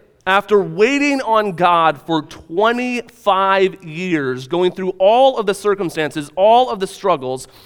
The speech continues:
hopefully learning some lessons along the way, now, after God has finally given him what his heart so longed for and desired, God says, "Take your son and sacrifice him as a burnt offering."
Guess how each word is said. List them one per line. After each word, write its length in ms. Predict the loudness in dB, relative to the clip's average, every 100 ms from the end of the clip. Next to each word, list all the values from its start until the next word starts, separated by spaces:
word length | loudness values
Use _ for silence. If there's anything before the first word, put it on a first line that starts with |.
| -20 _ _
hopefully 460 | 0 0 0 -6 -4
learning 440 | 0 2 2 0
some 220 | -2 -4 -2
lessons 480 | -4 -2 -2 -2
along 360 | -4 -2 0 0
the 80 | -2
way, 420 | 0 2 0 -2 -8 -8
now, 680 | -2 2 4 2 0 -10 -20 -4
after 320 | 0 2 2
God 280 | 2 2 2
has 280 | 0 -4 -6
finally 580 | -6 0 0 0 -4 -6
given 420 | -8 -6 -4 -4
him 280 | -4 -8 -10 -6
what 140 | 0
his 140 | 0 -2
heart 520 | -8 -4 -4 -6 -10
so 160 | 0 0
longed 520 | 2 2 2 0 -4
for 240 | -2 -2
and 140 | -2 -6
desired, 600 | -4 -2 -2 -2 -4 -8 _ _
God 300 | -4 -2 -2
says, 440 | -6 -6 -6 -8
"Take 280 | -12 -12 -10
your 100 | -14
son 520 | -14 -16 -18 -18 -20 _ _ _ -20
and 140 | -16
sacrifice 720 | -8 -8 -8 -14 -14 -16 -16
him 120 | -18
as 100 | -16
a 60 | -18
burnt 220 | -16 -16
offering." 480 | -16 -20 _ -20